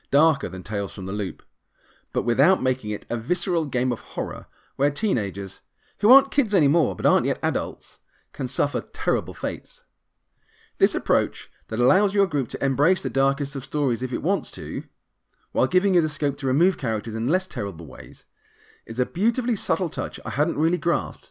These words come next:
until I was writing this piece. There's so much more I could say about this brilliant game, but time's a wasting.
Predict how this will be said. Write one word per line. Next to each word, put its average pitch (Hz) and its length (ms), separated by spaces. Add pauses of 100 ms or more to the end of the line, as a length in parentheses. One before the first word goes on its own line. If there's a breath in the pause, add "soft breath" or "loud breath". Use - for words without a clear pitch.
until 180 180
I 151 60
was 107 180
writing 85 280
this 82 120
piece. - 460 (2250 loud breath)
There's 151 140
so 220 120
much 202 220
more 143 180
I 135 60
could 139 200
say 95 200
about 92 260
this 104 160
brilliant 98 440
game, 95 420 (260 soft breath)
but - 140
time's 156 280
a 131 60
wasting. 85 440